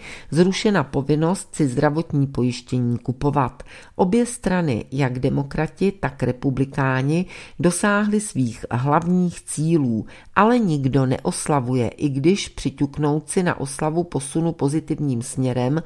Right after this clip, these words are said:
by měli všichni. Měli by si to vzít jako návod pro spoluexistenci, moudrý kompromis a konání toho,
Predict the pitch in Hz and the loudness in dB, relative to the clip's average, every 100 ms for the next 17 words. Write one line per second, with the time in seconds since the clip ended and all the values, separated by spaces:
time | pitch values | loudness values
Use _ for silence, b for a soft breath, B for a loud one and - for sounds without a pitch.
0 | B B B - 196 208 196 160 147 - | B B B 2 4 4 2 2 0 -4
1 | - 113 - 131 104 - B B B 147 | -6 -6 -4 -2 -2 -6 B B B 0
2 | 170 196 214 220 226 220 135 127 147 180 | 4 4 4 2 -2 0 0 0 -2 0
3 | 202 151 151 123 123 135 143 156 190 - | 0 -2 0 -2 2 2 2 2 0 -2
4 | - 120 - - - 143 131 127 135 127 | 0 0 -2 -14 0 4 4 2 -4 -4
5 | 131 - 139 123 123 - 147 170 B B | -8 -4 -2 -2 -4 -2 -2 -2 B B
6 | - 175 226 214 143 110 - 131 120 - | 2 4 4 4 0 0 -2 0 0 0
7 | 135 131 139 180 - - 127 - 190 220 | 0 2 0 -2 -4 -6 -4 0 2 2
8 | 214 190 131 - 123 135 160 | 2 2 0 0 -2 0 2